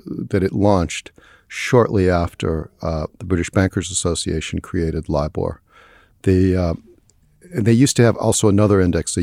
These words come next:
used to have was a commercial paper index, but that also had a lot of idiosyncrasies that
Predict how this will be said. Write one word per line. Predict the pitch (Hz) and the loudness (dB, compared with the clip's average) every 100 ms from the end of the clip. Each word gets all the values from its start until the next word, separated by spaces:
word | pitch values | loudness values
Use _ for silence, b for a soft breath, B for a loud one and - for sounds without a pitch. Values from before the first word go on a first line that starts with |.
| 87 | -2
used | - | -2
to | 87 | -4
have | 80 | -4
was | 80 | -8
a | - | -8
commercial | 95 90 - 90 | -2 -2 -2 -8
paper | - 82 80 82 | -4 -4 -4 -4
index, | 76 73 - - | -4 -6 -8 -10
but | - - | -14 -4
that | 101 90 | -2 0
also | 82 - 85 | -2 -2 -4
had | - 90 80 | -4 -4 -2
a | 82 | -2
lot | 82 82 | -2 -2
of | 82 - B B B - | -6 -8 B B B -6
idiosyncrasies | - 90 82 85 80 85 85 80 - | 0 0 0 -2 -4 -8 -8 -8 -6
that | 85 | -8